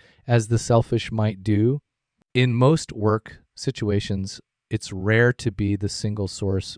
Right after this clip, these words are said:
for the best answer or the correct way to do something. So maybe it's not always a good idea to be self-motivated. Perhaps the idea is to be motivated to do the right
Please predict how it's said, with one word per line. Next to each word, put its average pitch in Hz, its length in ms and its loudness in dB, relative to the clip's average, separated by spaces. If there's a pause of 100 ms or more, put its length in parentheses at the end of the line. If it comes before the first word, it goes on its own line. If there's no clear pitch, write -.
for 98 320 -4
the 90 120 -6
best - 300 -8
answer 92 580 -6
or 90 320 -4
the 90 120 -10
correct - 600 -8 (200)
way 85 440 -6 (120)
to 92 120 -8
do 90 140 -4
something. - 440 -12 (200)
So 147 300 4 (400)
maybe 226 340 4
it's - 200 -2
not 165 360 0 (100)
always 135 400 2
a 123 60 0
good 117 200 2
idea 110 440 0
to - 140 -10
be 104 260 -6
self-motivated. 104 1080 -2 (420)
Perhaps 127 400 0
the 120 140 0
idea 107 340 0
is 104 160 -4
to - 100 -12
be 107 140 -2
motivated 104 640 0 (100)
to 107 120 -6
do 104 220 -4
the 101 100 -2
right 98 240 -4